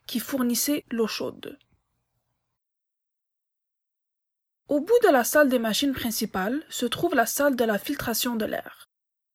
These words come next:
Les filtres fonctionnent à trois niveaux. D'abord un filtre grossier,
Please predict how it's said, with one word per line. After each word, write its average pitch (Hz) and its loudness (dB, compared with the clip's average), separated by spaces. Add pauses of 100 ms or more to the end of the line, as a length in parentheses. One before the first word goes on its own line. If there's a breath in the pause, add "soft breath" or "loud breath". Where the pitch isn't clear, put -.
(400)
Les 262 2
filtres - 0
fonctionnent 262 0
à 220 -2
trois - 0
niveaux. 196 -4 (840)
D'abord 269 4
un 269 8
filtre - -2
grossier, 214 -4